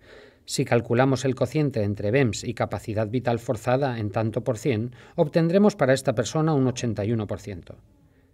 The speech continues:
Si tomamos la capacidad vital de la espirometría simple, que dio tres coma cincuenta y ocho litros, entonces podemos calcular el índice de Tifenó, que nos da un setenta y siete por ciento. Por tanto,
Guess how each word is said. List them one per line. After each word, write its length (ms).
Si 200
tomamos 420
la 100
capacidad 520
vital 400
de 100
la 80
espirometría 720
simple, 480
que 140
dio 180
tres 180
coma 200
cincuenta 460
y 100
ocho 200
litros, 480
entonces 460
podemos 440
calcular 480
el 120
índice 360
de 140
Tifenó, 500
que 120
nos 220
da 220
un 200
setenta 400
y 60
siete 240
por 160
ciento. 340
Por 160
tanto, 440